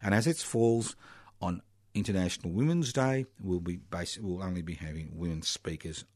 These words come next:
on the day. That doesn't mean if you're a male that you can't attend. I'll be going. But it would be nice for us to listen instead of talking for a change, wouldn't it be? Maybe we'll learn something. So come along,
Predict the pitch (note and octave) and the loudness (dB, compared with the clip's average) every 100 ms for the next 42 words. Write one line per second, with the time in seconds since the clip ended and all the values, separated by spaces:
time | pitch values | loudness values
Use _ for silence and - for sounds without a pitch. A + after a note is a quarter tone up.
0 | - F2 E2 D#2 C#2+ B1+ - - - F#3 | -6 -2 -2 -4 -6 -12 -20 -20 -8 -2
1 | B2+ G2+ F#2 F#2+ G2 F2 E2+ D#2 D#2+ G#2 | 2 2 4 4 4 2 0 -2 2 2
2 | B2+ A2 G#2 F2 E2+ - F2 D#2+ D2+ - | 2 2 0 -2 -8 -8 -6 -6 -8 -4
3 | B2 B2+ C3+ B2+ F2 E2+ D#2 E2 A2 _ | -4 2 6 6 4 -2 -6 -6 -8 _
4 | _ _ _ _ _ _ _ _ _ _ | _ _ _ _ _ _ _ _ _ _
5 | _ - E3+ E3 D3+ D#3 D3+ C3+ - G#2+ | _ -6 0 2 6 8 8 8 4 4
6 | G#2 - G2 G#2 - D#2+ D#2 F2 E2 - | 4 2 4 4 2 -2 -2 -4 -4 -2
7 | F#2 F2 D#2 D#2+ D#2 - E2+ E2+ F#2+ G#2+ | -2 -2 -8 -8 -10 -10 -10 -8 -6 -6
8 | E2 - - F2 - - - A2+ G2+ F2+ | -6 -10 -14 -14 -18 -12 2 4 4 2
9 | E2+ F2 D#2 D2+ D2 - D2 - - - | 2 0 -2 -6 -8 -10 -16 -18 -20 -20
10 | - - G2 G2+ - F#3 B2 F2+ E2+ F2+ | -20 -12 -10 2 8 10 12 10 6 -2